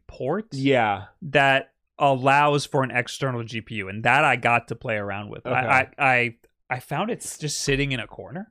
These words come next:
Speaker 2: Yeah.
Speaker 1: Like, it, like, like, I was sitting on a couch,
Speaker 2: <laughs>
Speaker 1: like, watching this boring
Speaker 2: Yeah.
Speaker 1: presentation, and next to me was that, was
Speaker 2: Yeah.
Speaker 1: the, the, the black rectangle, and I just went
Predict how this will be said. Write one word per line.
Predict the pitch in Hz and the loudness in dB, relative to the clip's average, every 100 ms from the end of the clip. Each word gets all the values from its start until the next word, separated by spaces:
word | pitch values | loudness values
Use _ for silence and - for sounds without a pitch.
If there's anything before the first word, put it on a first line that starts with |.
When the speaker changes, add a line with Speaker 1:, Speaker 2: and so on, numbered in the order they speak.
| _ | _
Speaker 2:
Yeah. | 123 110 | -6 -2
Speaker 1:
Like, | 139 139 | -2 -4
it, | 123 | -4
like, | 135 135 - | -4 -6 -4
like, | 139 135 | 0 4
I | 208 170 170 | 4 4 4
was | 170 - | 4 2
sitting | 240 233 | 2 4
on | 190 | 4
a | 143 | 2
couch, | - 147 135 - - _ _ | 2 4 2 -2 -16 _ _
Speaker 2:
<laughs> | - | -8
Speaker 1:
like, | 135 | -2
watching | 131 135 147 139 | 2 2 0 -6
this | 123 | -6
boring | 113 120 127 | -2 0 2
Speaker 2:
Yeah. | 117 | 2
Speaker 1:
presentation, | 104 110 113 - 147 _ - - | 0 -2 -6 -6 -12 _ -8 -2
and | 143 147 | 0 2
next | - - | 0 -2
to | 180 | -2
me | 160 143 127 - _ _ - | 0 0 -2 -6 _ _ -20
was | - 131 147 147 120 117 | -12 0 2 2 0 -6
that, | 117 131 123 - - - | 2 2 2 -2 -14 -16
was | 131 131 | -6 0
Speaker 2:
Yeah. | 131 127 107 101 127 | 4 4 4 0 0
Speaker 1:
the, | 123 | -2
the, | 113 - - _ _ 151 | -4 -14 -20 _ _ -8
the | 131 | -4
black | 117 123 139 139 | 0 2 2 2
rectangle, | 123 139 143 131 113 98 101 - - - | 2 0 0 -4 -6 -8 -12 -14 -20 -6
and | 131 | 0
I | 131 | 0
just | 135 131 | 0 -4
went | 135 113 | -2 -4